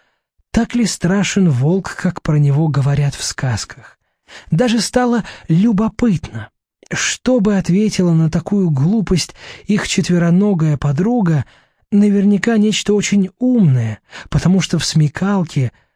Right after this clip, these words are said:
волкам не откажешь. Но коль скоро такой волшебной способностью животные и волки в частности не обладают,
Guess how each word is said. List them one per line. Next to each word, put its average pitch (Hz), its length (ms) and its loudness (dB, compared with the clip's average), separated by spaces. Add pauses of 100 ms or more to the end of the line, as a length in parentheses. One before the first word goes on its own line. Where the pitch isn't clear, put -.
(120)
волкам 139 560 0
не 175 140 2
откажешь. 135 720 -4 (720)
Но 202 280 4
коль 185 260 2
скоро 196 400 0
такой 165 300 0
волшебной 156 560 0
способностью 165 880 -2 (360)
животные 170 680 2
и 156 140 -2
волки 165 440 2
в 139 80 -2
частности 151 680 -2
не 135 120 2
обладают, 131 720 0